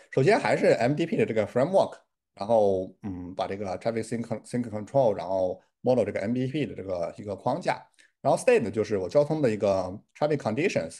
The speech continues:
比如说交通流量啊，或者是我整个的一个红绿灯的一个相位配时啊，这个作为一个 state。那 action 就是我的红绿灯的这种一个控制情况，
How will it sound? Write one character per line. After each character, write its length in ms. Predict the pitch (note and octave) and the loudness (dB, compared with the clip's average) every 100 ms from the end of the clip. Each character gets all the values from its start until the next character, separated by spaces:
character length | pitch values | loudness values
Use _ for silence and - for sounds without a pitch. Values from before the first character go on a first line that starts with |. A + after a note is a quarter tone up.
| _ | _
比 40 | |
如 80 | F#2+ | -4
说 240 | G2+ G2+ G#2 | 0 2 0
交 180 | - A2+ | -2 0
通 100 | A#2+ | 2
流 100 | A2 | 4
量 160 | D3 | 4
啊， 320 | B2 A2 B2+ _ | 4 0 -4 _
或 80 | G2+ | -10
者 100 | G2 | -8
是 140 | G2+ | -8
我 100 | F#2 F#2 G#2 _ _ _ | -8 -10 -14 _ _ _
整 120 | F2+ | -8
个 80 | F#2+ | -4
的 60 | G2+ | 0
一 40 | |
个 140 | G2 | 0
红 160 | F#2+ G#2+ | 0 0
绿 40 | |
灯 80 | A#2 | 0
的 80 | A#2 | 0
一 40 | |
个 40 | A#2 | 0
相 160 | C#3+ | 2
位 80 | B2+ | 2
配 140 | A#2 A#2+ | 2 0
时 180 | G#2 | 2
啊， 240 | A2+ C#3+ - _ _ | 0 0 -4 _ _
这 80 | A2 | -20
个 80 | G2+ | -4
作 120 | G2+ | -2
为 100 | G2 | -2
一 20 | |
个 100 | G#2+ | -8
state。 380 | - D3+ A2 - _ _ _ - | -4 0 0 -4 _ _ _ -4
那 80 | B2 | 0
action 400 | E3+ A3+ C#3 G#2 | 2 2 2 2
就 100 | G#2 | 0
是 240 | G#2 G2 | 0 0
我 160 | F2 F2+ | -2 -4
的 220 | F2+ F#2+ | -4 -2
红 160 | G#2 | 0
绿 60 | B2+ | 2
灯 120 | C#3+ | 2
的 60 | C#3+ | 2
这 60 | |
种 180 | G#2+ F#2+ | 0 -2
一 20 | |
个 80 | F#2+ | -6
控 160 | - B2+ | -2 -2
制 60 | |
情 160 | G2 F#2+ | -2 -2
况， 260 | C#3 C#3+ | 0 0